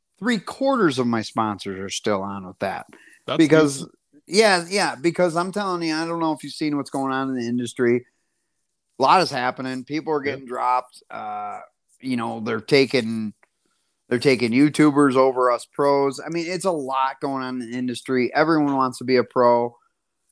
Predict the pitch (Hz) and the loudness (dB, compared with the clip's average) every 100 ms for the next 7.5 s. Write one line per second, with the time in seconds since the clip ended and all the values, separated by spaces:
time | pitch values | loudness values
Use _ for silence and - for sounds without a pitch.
0 | _ _ _ _ _ _ _ - 170 202 | _ _ _ _ _ _ _ -2 0 2
1 | 190 - 180 170 - 165 156 - 147 139 | -2 -2 -4 -4 -4 -2 -2 -4 -4 -2
2 | 143 139 - 131 110 - 151 147 147 123 | -2 -4 -10 -12 -10 -4 0 2 0 0
3 | 135 165 170 - 147 147 147 147 - 131 | 2 2 0 -2 0 2 2 0 -2 0
4 | 127 127 123 _ - 123 107 117 104 - | 2 0 -4 _ -10 -10 -6 -8 -8 -14
5 | _ _ _ _ - 135 170 170 117 104 | _ _ _ _ -2 0 2 0 -2 -8
6 | _ - _ _ _ _ 131 170 160 - | _ -20 _ _ _ _ -4 -2 0 0
7 | 151 131 104 104 | 0 2 0 -6